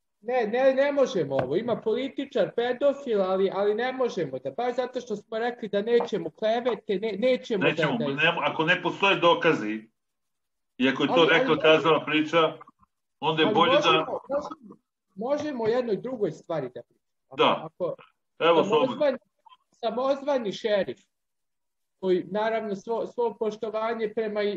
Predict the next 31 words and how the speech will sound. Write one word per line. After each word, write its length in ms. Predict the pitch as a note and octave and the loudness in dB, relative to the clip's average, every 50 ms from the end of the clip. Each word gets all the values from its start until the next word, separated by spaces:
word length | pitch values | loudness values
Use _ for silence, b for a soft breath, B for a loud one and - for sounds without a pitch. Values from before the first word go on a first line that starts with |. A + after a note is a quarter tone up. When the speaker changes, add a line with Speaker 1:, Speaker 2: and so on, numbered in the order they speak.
| - F#3+ | -4 -6
Speaker 1:
i 40 | G3 | -6
njegovom 520 | G3+ G#3+ A3 G#3+ G#3+ A#3 A3+ G#3+ G3+ F3+ D#3 | -4 -4 -4 -4 -4 -4 -2 -2 -4 -4 -2
gubitku 580 | F#3+ F#3 F#3 G#3+ A#3 A#3 A#3 _ - - G#3 F#3+ | -4 -4 -4 -4 -8 -10 -10 _ -10 -6 -6 -6
i 40 | |
svemu 380 | F3+ - - A#3+ B3 A#3 A3+ G#3+ | -6 -4 -6 -6 -6 -4 -6 -8
što 160 | G#3 - G3 | -8 -8 -10
se 160 | G3 - G3 - | -8 -8 -10 -6
desilo, 460 | G3+ F#3+ F#3 F3 - - - A2 - G2 | -4 -4 -4 -4 -6 -10 -14 -14 -12 -12
ali 320 | G#2+ A2+ A#2 A#2 B2+ B2+ _ _ _ _ _ _ _ _ _ _ _ _ _ _ _ _ _ _ _ | -14 -12 -10 -10 -10 -10 _ _ _ _ _ _ _ _ _ _ _ _ _ _ _ _ _ _ _
zašto 340 | - G#3 G3+ G#3+ G#3+ - A3 | -4 -2 -2 -2 -2 -4 -6
kažem 360 | G#3+ - B3+ A#3+ A#3 A#3 G#3 | -4 -2 -4 -4 -4 -4 -6
sa-, 360 | G3+ - A#3 G#3+ G3+ F#3+ - F#3+ | -4 -2 -2 -2 -2 -4 -8 -6
samozvani 800 | - A#3 G#3 G#3+ A3+ A#3+ A#3+ A#3 A#3 B3 B3+ A#3+ A3+ G#3+ F#3 | -2 -2 -2 0 0 0 0 -2 -2 -4 -4 -4 -4 -6 -6
šerif 460 | - - - A#3+ A#3 A#3 G#3 D#3+ - - _ _ _ _ _ | -6 -4 -2 -2 0 0 -2 -4 -6 -8 _ _ _ _ _
Igor 400 | G3+ G#3+ G#3+ F#3+ - F#3+ F3+ D#3+ | -8 -8 -8 -4 -2 -4 -2 -2
Jurić? 400 | E3 E3+ E3+ F3+ E3+ D#3 B2+ - _ _ _ _ _ _ - | -2 -2 -2 0 -2 -2 -6 -8 _ _ _ _ _ _ -10
Zato 240 | F3 F#3 - - A#3+ | -10 -10 -6 -4 -2
što 140 | A3+ A3 - | 0 0 0
Speaker 2:
Dobro. 160 | B3+ A#3+ A3 G#3 | 0 0 0 0
Speaker 1:
je 100 | G3+ - | 0 0
on, 260 | A3+ B3+ B3+ A#3 - - _ _ _ _ _ _ _ _ _ _ _ _ _ _ _ _ _ _ _ _ | -4 -6 -8 -10 -10 -14 _ _ _ _ _ _ _ _ _ _ _ _ _ _ _ _ _ _ _ _
u-, 200 | G#2 G#2+ G#2 - _ _ _ _ _ _ - | -6 -6 -6 -6 _ _ _ _ _ _ -6
on 260 | G3 A3+ C4 D4 C#4+ D4 | 0 0 0 0 0 -2
kaže 320 | C#4+ C#4+ D4 D4 C#4+ C#4 | -2 0 0 0 -2 -4
da 200 | A3+ A3 C4 B3+ | -2 0 2 2
on 120 | B3+ A#3+ G#3+ | 2 2 0
zna 300 | F#3+ G#3+ A#3 A3 E3 - - | -4 -4 -4 -4 -4 -4 -4
ko 120 | - D#3+ | -4 -6
je 60 | C3 - - | -6 -4 -6
političar. 460 | - C#3 B2+ B2 - C3 - _ _ _ _ _ G#2+ G#2 _ _ _ _ _ _ _ - | -10 -10 -10 -10 -12 -14 -18 _ _ _ _ _ -20 -20 _ _ _ _ _ _ _ -6
On 220 | F#3+ G#3+ A#3+ A#3 | -4 -4 -4 -4